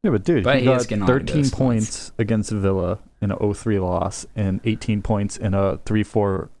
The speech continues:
Speaker 1: Leeds loss.
Speaker 2: Yeah,
Speaker 1: So.
Speaker 2: that's nutty. That's like how all the Liverpool defenders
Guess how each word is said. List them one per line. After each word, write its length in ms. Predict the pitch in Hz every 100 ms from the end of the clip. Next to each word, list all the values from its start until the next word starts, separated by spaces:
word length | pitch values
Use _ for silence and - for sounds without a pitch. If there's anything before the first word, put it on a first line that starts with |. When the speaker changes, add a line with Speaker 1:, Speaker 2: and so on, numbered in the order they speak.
| -
Speaker 1:
Leeds 300 | 101 101 98
loss. 440 | - 98 - -
Speaker 2:
Yeah, 360 | 95 95 92 87
Speaker 1:
So. 40 |
Speaker 2:
that's 260 | 101 107 -
nutty. 420 | 87 85 85 82
That's 240 | 95 104 139
like 160 | 123
how 180 | 127 123
all 160 | 92 95
the 120 | 98
Liverpool 560 | 87 82 87 82 85 78
defenders 960 | - - 80 85 85 87 90 - -